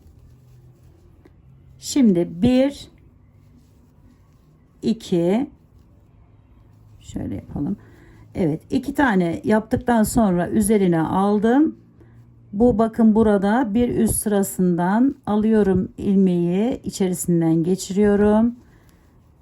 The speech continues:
Buraya bir sık iğne yapıyorum.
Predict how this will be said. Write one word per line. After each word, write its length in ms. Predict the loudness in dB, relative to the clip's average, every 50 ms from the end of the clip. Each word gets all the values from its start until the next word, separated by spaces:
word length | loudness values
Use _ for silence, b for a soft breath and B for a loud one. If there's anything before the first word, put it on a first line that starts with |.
| _ _ -6
Buraya 360 | -2 0 2 2 2 2 2
bir 140 | 0 0 0
sık 320 | -2 -4 -8 -10 -6 -4
iğne 460 | -2 0 2 2 2 0 0 -2 -4 -6 -10 _
yapıyorum. 760 | -4 -4 -2 0 2 4 4 4 4 4 2 2 2 0 0